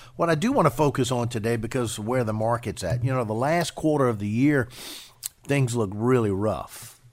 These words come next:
I mean, storm clouds were rolling in, and you, we thought, "Uh-oh, we getting ready to get hammered." And the markets took a dip, and a lot of accounts lost a lot of money.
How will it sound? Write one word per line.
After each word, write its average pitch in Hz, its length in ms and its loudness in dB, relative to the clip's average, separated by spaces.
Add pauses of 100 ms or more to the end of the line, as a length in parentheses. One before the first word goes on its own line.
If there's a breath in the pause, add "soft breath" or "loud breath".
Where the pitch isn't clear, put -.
(160)
I - 40 -12
mean, 87 320 -8 (640 soft breath)
storm 120 440 2
clouds 117 500 2
were 95 160 -4
rolling 107 500 0
in, 110 440 -2
and 76 280 -10
you, 101 320 -6
we 113 180 0
thought, 107 420 2
"Uh-oh, 98 480 0
we 101 180 -2
getting 95 260 -6
ready 80 260 -8
to 73 100 -12
get 73 260 -14
hammered." 101 580 -8
And 120 160 -2
the 151 60 0
markets 143 500 2
took 147 220 -4
a 143 40 0
dip, 139 380 -4
and 110 200 -6
a 110 40 -8
lot 117 240 -2
of 131 100 -4
accounts 135 420 -6
lost 135 300 -6
a 135 40 -6
lot 135 180 -6
of 139 60 -8
money. 151 320 -10